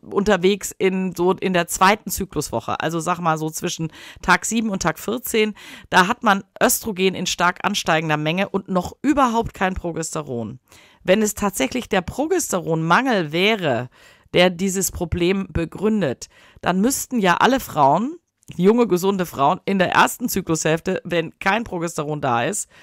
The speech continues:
viel schlechter drauf sein. Ist aber nicht so. Ähm, im Gegenteil gibt es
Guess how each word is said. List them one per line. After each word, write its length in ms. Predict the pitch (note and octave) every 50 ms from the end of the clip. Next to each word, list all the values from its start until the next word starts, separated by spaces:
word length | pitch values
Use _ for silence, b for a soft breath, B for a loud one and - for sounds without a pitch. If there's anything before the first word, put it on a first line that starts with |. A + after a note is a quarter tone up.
| b b b
viel 280 | - - A#3 A#3+ A3
schlechter 400 | - - E3 D3+ - - G3 F#3+
drauf 260 | F#3 E3+ G#3 G#3+ G#3
sein. 340 | - - - A#2+ G#2+ - - - _ _ _ _
Ist 240 | - B3 - - -
aber 200 | - - A#2 A#2+
nicht 180 | A#2+ A2+ -
so. 240 | - - G2+ G2 - E3+ - _ B B B B B B B B B B B B B B _ -
Ähm, 260 | F#3+ G3 F#3+ F#3+ G3 -
im 180 | G3 G3 G3 E3+
Gegenteil 720 | F3 G#3+ B3+ D#4+ D4+ D#4 C#4 - - D#3 C#3 C3 C3 D3
gibt 240 | F3 G#3 F#3+ -
es 240 | - A#3 G#3 - -